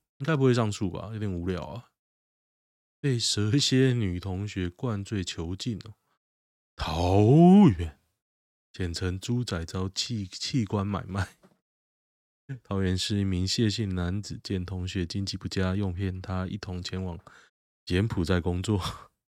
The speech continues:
哇！同学试图逃跑，又被强压控制，转至网络贩卖人体器官。啊，那是蛇蝎心肠啊，好可怕哦。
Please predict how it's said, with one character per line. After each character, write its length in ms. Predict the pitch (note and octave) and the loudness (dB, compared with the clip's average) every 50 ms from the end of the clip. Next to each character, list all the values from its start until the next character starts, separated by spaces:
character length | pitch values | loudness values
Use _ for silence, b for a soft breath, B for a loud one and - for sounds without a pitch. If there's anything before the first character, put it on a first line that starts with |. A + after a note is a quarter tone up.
| _ _ _ _ _ _ _ _ _ _ _ _ _ _ _ _ _ _ _ _ _ _ _ _ _ - | _ _ _ _ _ _ _ _ _ _ _ _ _ _ _ _ _ _ _ _ _ _ _ _ _ -10
哇！ 300 | B2 A#2 G#2 F#2 E2+ E2+ | -6 -4 -2 -2 -4 -4
同 240 | - - F#2+ G2+ G#2+ | -6 -4 -4 -4 -2
学 160 | F#2 G2 F#2 | -2 -2 -2
试 220 | F2 - - G#2+ | -2 -2 -4 -6
图 220 | F#2+ - F#2 F2 F#2 | -6 -4 -4 -4 -4
逃 340 | - - E2+ E2 F2+ G#2 A2 | -6 -6 -4 -2 -2 -2 -4
跑， 260 | G#2 - - - G2+ | -4 -6 -8 -8 -8
又 120 | G2+ G2+ F#2 | -6 -6 -4
被 180 | F#2 G2 F#2 | -2 -2 -2
强 320 | F2+ - - - F2 F2 F#2 | -2 -4 -6 -6 -6 -6 -4
压 220 | F#2+ F#2+ F#2+ G2 | -4 -4 -4 -4
控 400 | G2 - - - - B2 F#2+ F2 E2+ | -6 -8 -8 -8 -6 -4 -4 -6 -6
制， 220 | - - F#2 E2+ | -6 -6 -6 -6
转 260 | E2+ - - F2 E2 | -8 -8 -10 -10 -10
至 180 | F2 - - G2 | -8 -6 -6 -6
网 240 | - F2+ F#2 F2+ E2+ | -4 -4 -4 -4 -4
络 220 | F#2+ G2 G2+ G2+ F#2 | -4 -6 -6 -6 -6
贩 180 | - G#2+ F#2+ | -6 -6 -6
卖 160 | F#2 F#2+ F2+ | -4 -4 -6
人 180 | F2+ F2+ F2 F2 | -4 -6 -6 -6
体 120 | F2+ E2 | -8 -10
器 260 | - - - - E2+ - | -10 -10 -10 -10 -12 -12
官。 200 | - - G#2+ - _ _ _ _ _ _ _ _ _ _ _ _ _ _ _ _ _ _ _ _ _ _ | -12 -14 -14 -14 _ _ _ _ _ _ _ _ _ _ _ _ _ _ _ _ _ _ _ _ _ _
啊， 100 | - C3+ | -8 -6
那 160 | B2 B2 C#3 C#3 | -4 -4 -4 -4
是 60 | B2+ | -4
蛇 260 | - - - G2+ G#2 | -6 -4 -4 -2 -2
蝎 240 | A2 - - A#2+ A2+ | -2 -4 -4 -4 -4
心 240 | A2 - A#2 A2+ A#2+ | -2 -4 -4 -4 -4
肠 320 | A2+ - E2+ D#2 D#2 D#2+ | -4 -4 -6 -6 -6 -8
啊， 140 | D#2+ D#2+ E2+ | -8 -10 -10
好 240 | E2 E2 F#2 G#2 A2 | -10 -8 -8 -8 -8
可 180 | - - F2 | -8 -8 -10
怕 160 | D#2 - F#2 | -8 -6 -6
哦。 380 | F2+ E2 - - - G#2+ G2+ - | -6 -6 -6 -8 -12 -14 -16 -18